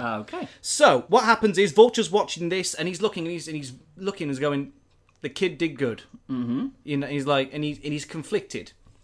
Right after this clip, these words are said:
Speaker 2: 'cause, in, you know, he put him away, but he saved the world, he saved his family. All of a sudden, shit kicks off outside.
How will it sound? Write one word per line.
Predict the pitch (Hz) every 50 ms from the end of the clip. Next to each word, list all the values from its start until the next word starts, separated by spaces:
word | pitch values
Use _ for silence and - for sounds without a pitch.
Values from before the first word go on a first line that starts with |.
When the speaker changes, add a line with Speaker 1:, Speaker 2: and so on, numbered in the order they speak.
| _ - - -
Speaker 2:
'cause, | 165 151 139 131 117 - -
in, | 139 143 151 151 -
you | - 160 143
know, | 117
he | 110 131
put | 123 - 180 202 185
him | 175 185
away, | 170 170 170 175 170 175 165 - - _ _ _ _ _ _ _ _ -
but | 143
he | 135 131
saved | - - 160 147 135 147
the | 147
world, | 139 131 120 113
he | 117
saved | 110 - 123 117 110 110
his | - -
family. | - 98 101 101 76 65 69 - _ _ _ _ _ _ _ _ _ _ -
All | 170 196 214
of | 202
a | 196
sudden, | 196 - 196 180 165 165 156 127 - - _ _ _ _ _
shit | - - - - - - 196 226 - - -
kicks | - 208 202 - - 196
off | 175 151 - 165
outside. | 151 147 - - - 139 120 107 95 101 -